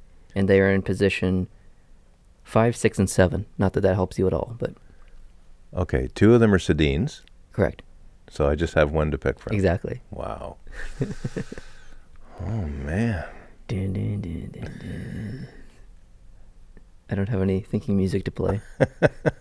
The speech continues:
Speaker 2: You can dub some in later.
Speaker 1: Yeah.
Speaker 2: You can dub the Jeopardy theme if they,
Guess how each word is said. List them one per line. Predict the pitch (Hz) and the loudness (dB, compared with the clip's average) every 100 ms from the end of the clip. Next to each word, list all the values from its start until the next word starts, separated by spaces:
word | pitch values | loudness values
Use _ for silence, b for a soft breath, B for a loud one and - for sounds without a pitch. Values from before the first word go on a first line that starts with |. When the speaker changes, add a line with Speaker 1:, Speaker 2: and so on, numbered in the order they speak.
| - - | -14 -2
Speaker 2:
You | 95 | 2
can | 82 80 | 2 2
dub | 80 80 | 0 2
some | 85 80 | 0 0
in | 78 | 0
later. | 80 85 78 104 | 2 2 0 2
Speaker 1:
Yeah. | 113 - B B B B | 0 0 B B B B
Speaker 2:
You | - 76 | -6 -4
can | 80 85 80 | -4 -6 4
dub | 87 | 4
the | 82 | 6
Jeopardy | 78 87 - 90 82 | 4 4 4 0 2
theme | 87 80 78 | 0 0 -2
if | 73 | -4
they, | - 73 | -2 -2